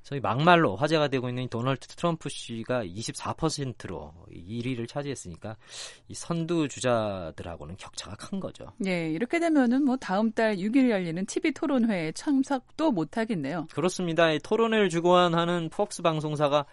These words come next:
Speaker 1: 이 지지율로 순위를 정해서 앞에서 열 명만 토론회에 참가시킨다고 못 박지 않았습니까?
Speaker 2: 그랬죠.
Speaker 1: 아, 지금 상태로는 이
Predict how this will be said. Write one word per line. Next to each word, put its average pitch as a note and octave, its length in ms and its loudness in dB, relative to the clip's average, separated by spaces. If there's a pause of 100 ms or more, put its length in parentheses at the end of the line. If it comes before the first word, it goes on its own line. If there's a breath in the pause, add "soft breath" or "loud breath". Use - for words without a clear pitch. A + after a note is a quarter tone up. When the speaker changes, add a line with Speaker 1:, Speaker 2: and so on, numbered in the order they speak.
(340 soft breath)
Speaker 1:
이 - 80 -16
지지율로 E3 500 2
순위를 E3+ 440 2
정해서 A#2+ 580 0 (160)
앞에서 D#3 460 -4
열 A2 160 -2
명만 B2+ 520 -2 (140)
토론회에 C3 540 -6
참가시킨다고 A#2+ 720 -8
못 G#2+ 160 -8
박지 A2 240 -6
않았습니까? B2 480 -6
Speaker 2:
그랬죠. D#3+ 320 -8
Speaker 1:
아, - 180 -8
지금 C3+ 240 -6
상태로는 C#3 560 -4 (760 soft breath)
이 F#2+ 300 -12